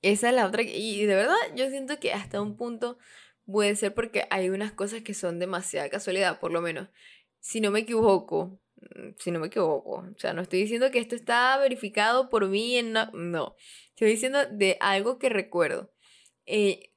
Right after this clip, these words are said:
Selena Gómez como que tiene una G, una J ta-, tatuada en el cuello, y Hailey Bieber como que se hizo el mismo tatuaje.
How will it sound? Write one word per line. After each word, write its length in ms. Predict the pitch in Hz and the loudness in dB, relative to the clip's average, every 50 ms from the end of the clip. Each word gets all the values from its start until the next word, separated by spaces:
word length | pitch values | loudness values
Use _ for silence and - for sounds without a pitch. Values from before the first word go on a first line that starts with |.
| - - - 214 196 | -20 -18 -14 -12 -6
Selena 360 | - - 208 202 202 196 196 | -2 0 0 2 2 0 0
Gómez 200 | 196 196 233 226 | 0 -2 -4 -6
como 160 | - 294 285 | -4 -4 -2
que 100 | 254 226 | -2 -2
tiene 220 | 214 - 180 175 180 | -2 -2 -2 -2 -2
una 220 | 196 220 226 226 220 - - - | -2 -2 -4 -4 -6 -8 -10 -8
G, 320 | 220 233 220 220 220 220 | -4 -2 0 0 0 0
una 340 | 220 214 214 220 220 220 220 | -2 -2 0 0 0 0 0
J 500 | 220 226 214 208 208 208 220 220 220 220 | -2 0 0 0 0 0 0 0 0 0
ta-, 180 | - 196 190 - - _ _ - | 0 -2 -2 -4 -12 _ _ -4
tatuada 360 | - 185 180 - 185 175 180 | -4 -4 -2 0 0 0 0
en 80 | 190 220 | 0 -2
el 140 | - 240 - | -6 -6 -2
cuello, 500 | - 214 196 190 180 175 185 208 220 220 - - - - _ _ _ - | -2 0 0 0 0 0 0 -2 -2 -6 -12 -20 -20 -20 _ _ _ -2
y 140 | - 247 | 2 4
Hailey 340 | 247 254 233 226 233 226 226 | 4 6 4 4 2 2 2
Bieber 220 | 226 226 233 269 - | 4 4 4 4 4
como 220 | - 440 453 427 | 4 4 4 4
que 120 | - 349 | 4 2
se 80 | 285 269 | 2 2
hizo 140 | 247 233 247 | 2 2 4
el 60 | 240 | 4
mismo 200 | 240 254 254 262 | 4 2 2 2
tatuaje. 420 | 254 254 - 214 214 226 226 233 | 0 2 2 2 0 0 -2 -8